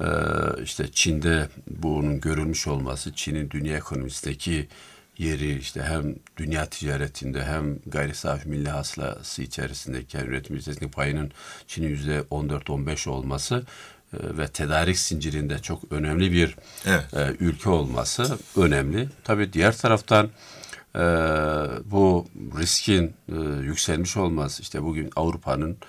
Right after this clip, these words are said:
Speaker 1: Avrupa bizim için en riskli bölge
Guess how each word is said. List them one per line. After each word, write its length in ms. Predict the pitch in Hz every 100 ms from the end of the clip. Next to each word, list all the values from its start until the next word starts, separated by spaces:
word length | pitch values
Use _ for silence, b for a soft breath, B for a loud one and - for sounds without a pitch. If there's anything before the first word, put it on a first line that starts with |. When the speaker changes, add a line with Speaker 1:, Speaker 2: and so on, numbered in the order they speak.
| B B -
Speaker 1:
Avrupa 480 | 87 90 - 78 76
bizim 220 | 78 69
için 260 | 69 - -
en 200 | 98 87
riskli 240 | 85 -
bölge 440 | 95 90 95 82